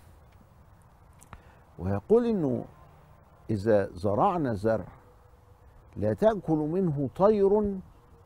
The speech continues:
ولا دابة إلا كان لك به أجر. كان عندنا هنا واحد كان اسمه محمد أبو الدهب، بنى مسجد قدام الأزهر، لسه موجود دلوقتي قدام الأزهر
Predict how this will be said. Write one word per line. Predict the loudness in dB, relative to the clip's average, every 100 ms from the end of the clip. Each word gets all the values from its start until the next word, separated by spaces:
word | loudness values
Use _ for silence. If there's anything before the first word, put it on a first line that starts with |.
| -20 -6
ولا | 0 2 2
دابة | 6 8 6 2 -8 -8 -4
إلا | 0 0 0
كان | 0 -2 -2
لك | -2 -4 -4
به | -6 -6 -8 -8
أجر. | -12 -16 -20 -20 -20 -20 _ _ -20 -20 -20 -20 -20 -20 -20 -20 -20 -20 -20 _ -20 _ _ _ -20 _ -20 -20 -20 -20 -20 -20 -8
كان | -4
عندنا | -4 -4 -4 -2 0 0
هنا | 0
واحد | -2 -4 -8
كان | -6 -6 -6
اسمه | -6 -8
محمد | -6 -4 -4 -2 -2
أبو | -4 -4
الدهب، | 0 4 4 2 -4 -16 -18 -20 -20 -20 -20 -20 -20 -20 -20 -20 -12
بنى | 0 2 2 0 -6 -12 -20 -20 _ _
مسجد | -4 -2 -2 -2 -4 -4 -12 -8
قدام | 0 4 4
الأزهر، | 4 2 2 0 -10 -16 -20 _ _ -20 -20 -4
لسه | -2 -2 -2 -4
موجود | -4 -2 -2 -4
دلوقتي | -4 -2 -2 -2 -6
قدام | -8 -6 -4 -4 -4
الأزهر | -6 -6